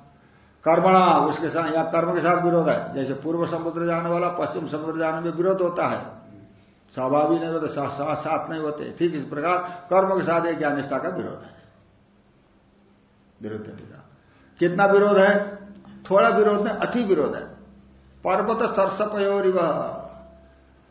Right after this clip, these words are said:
अवांतरवान, अवांतरवान विरोध कहते हैं। ऐसे भेद वाले हैं ये, अवांतर भेद वाले। कैसे? थोड़े से भेद नहीं, अति भेद। जैसे पर्वत और सरसों के दाने में कितना भेद होता है,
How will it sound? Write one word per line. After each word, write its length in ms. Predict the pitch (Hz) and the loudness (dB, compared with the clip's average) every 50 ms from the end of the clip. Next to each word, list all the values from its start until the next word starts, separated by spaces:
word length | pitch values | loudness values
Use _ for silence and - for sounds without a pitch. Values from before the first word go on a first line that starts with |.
| _ _ _ | _ _ _
अवांतरवान, 1300 | - 135 147 165 170 175 180 175 175 175 175 180 180 175 175 175 180 175 170 160 151 139 - 90 - - - - - - - - - | -6 0 2 2 4 4 2 4 4 4 4 6 4 4 4 4 4 4 4 4 2 0 -2 -6 -10 -12 -14 -16 -18 -20 -20 -12 -10
अवांतरवान 720 | 123 131 147 156 165 170 165 165 165 160 165 170 190 190 - | -4 0 2 2 2 2 0 -2 0 0 0 -2 -2 -4 -2
विरोध 240 | 143 135 135 135 | -2 0 0 0
कहते 340 | 139 151 - - - - - | 0 -2 -4 -4 -6 -8 -10
हैं। 80 | - - | -10 -8
ऐसे 240 | - 147 147 151 151 | -6 -4 -4 -2 -2
भेद 200 | 131 139 160 160 | 0 0 0 2
वाले 240 | 160 165 160 147 | 2 0 0 2
हैं 180 | 143 131 143 190 | 0 0 0 0
ये, 100 | 208 185 - - - - - - - - - - _ - | 0 -2 -2 -4 -10 -14 -18 -20 -20 -20 -20 -20 _ -14
अवांतर 300 | - 123 139 143 139 143 | -12 -10 -10 -6 -6 -8
भेद 320 | 127 113 127 147 160 156 | -6 -4 -2 -2 -2 -2
वाले। 240 | 151 143 131 123 120 | -2 -4 -6 -6 -10
कैसे? 500 | - - 170 175 170 170 165 131 - - - - - - - - - - - - - | -6 -2 -2 -2 -2 -2 -8 -8 -12 -14 -18 -20 -20 -20 -20 -20 -20 -20 -20 -10 -2
थोड़े 220 | - 208 226 233 220 | 2 4 4 4 4
से 160 | 220 220 220 | 4 2 2
भेद 220 | 147 151 170 196 | 2 2 2 2
नहीं, 400 | 196 190 185 180 190 190 180 135 | 0 -2 -4 -2 -2 -2 -2 -2
अति 260 | - - 160 - 208 208 | -4 -4 -6 -4 -4 -4
भेद। 280 | - 151 147 147 147 | -2 -2 -2 -2 -2
जैसे 220 | 143 147 143 135 143 - - - - - - - | -4 -4 -4 -4 -6 -10 -12 -18 -20 -20 -8 -4
पर्वत 640 | 160 - - 220 226 226 - - - - - - - | -2 0 2 0 0 -2 -4 -8 -12 -16 -18 -14 -8
और 120 | - 156 | -6 -6
सरसों 400 | - - 175 170 165 180 185 180 | -4 -4 -4 -4 -4 -4 -6 -4
के 80 | 175 175 | -4 -4
दाने 280 | 156 160 160 165 160 165 | -4 -2 -4 -4 -4 -6
में 100 | 170 160 | -8 -6
कितना 260 | 165 175 175 208 214 | -6 -6 -6 -6 -4
भेद 200 | 180 175 160 156 | -2 -2 -2 -2
होता 260 | 147 127 113 - 113 | -2 -4 -6 -8 -12
है, 140 | 110 - | -14 -16